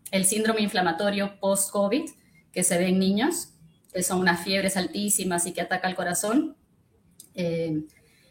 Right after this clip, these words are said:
la vacuna también previene eso, eh, en un noventa por ciento. Entonces,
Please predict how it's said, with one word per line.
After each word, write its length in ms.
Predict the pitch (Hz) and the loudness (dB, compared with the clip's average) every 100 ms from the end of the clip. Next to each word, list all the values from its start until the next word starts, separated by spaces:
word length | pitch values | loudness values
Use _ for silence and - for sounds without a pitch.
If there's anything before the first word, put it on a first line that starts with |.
| _ | _
la 160 | - 185 | 0 2
vacuna 420 | 175 185 214 214 | 2 2 2 4
también 340 | 196 170 185 185 | 2 0 0 0
previene 440 | 185 165 170 156 | -2 -2 -2 -4
eso, 220 | - - - _ _ - | -4 -8 -14 _ _ -10
eh, 460 | 170 165 151 165 | -6 -2 0 0
en 100 | 165 | 2
un 160 | 175 175 | 2 2
noventa 380 | 170 170 175 170 | 2 0 -2 -4
por 120 | 160 | -6
ciento. 300 | - - - - | -8 -10 -14 -10
Entonces, 760 | 175 170 170 175 175 - - | -6 -6 -4 -4 -2 -4 -6